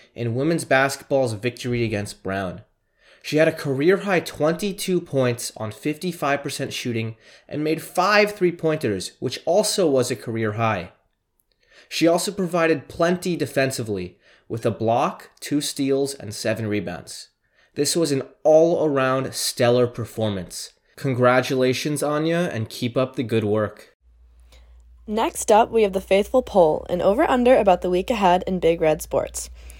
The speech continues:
Speaker 2: This week's poll will take a look at the women's lacrosse team in their first game of the regular season. Will they score over or under three goals in their fight against Villanova this Saturday?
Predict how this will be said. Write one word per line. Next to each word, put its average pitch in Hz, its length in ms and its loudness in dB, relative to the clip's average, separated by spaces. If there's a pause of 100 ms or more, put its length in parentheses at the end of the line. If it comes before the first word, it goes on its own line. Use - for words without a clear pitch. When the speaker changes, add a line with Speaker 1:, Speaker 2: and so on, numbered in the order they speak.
(260)
Speaker 2:
This 330 220 8
week's 247 180 4
poll 180 340 8
will 214 120 0
take 220 220 2
a 277 40 4
look 196 240 6
at 190 140 0
the 175 60 2
women's 208 300 2
lacrosse 226 360 2
team 170 340 0
in 190 80 -4
their 180 140 2
first 277 260 4
game 262 220 4
of 220 120 0
the 226 80 4
regular 185 340 4
season. 220 500 2 (520)
Will 233 120 10
they 254 140 8
score 220 300 8
over 320 440 6
or 440 40 2
under 226 280 4
three 226 220 0
goals 196 380 6
in 214 120 -2
their 196 140 0
fight - 380 4
against 185 340 0
Villanova 180 500 4
this 180 180 0
Saturday? 196 520 4